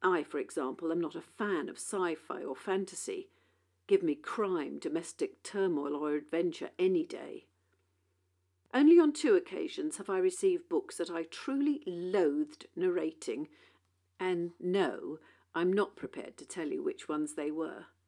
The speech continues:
Suffice to say that when I returned the recordings,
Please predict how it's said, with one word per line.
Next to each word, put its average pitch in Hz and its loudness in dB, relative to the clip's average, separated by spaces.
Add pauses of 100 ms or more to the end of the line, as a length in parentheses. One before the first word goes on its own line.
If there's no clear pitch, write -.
(580)
Suffice 254 2
to - -12
say 185 2
that 190 0
when 185 2
I 175 2
returned 202 0
the 190 2
recordings, 175 0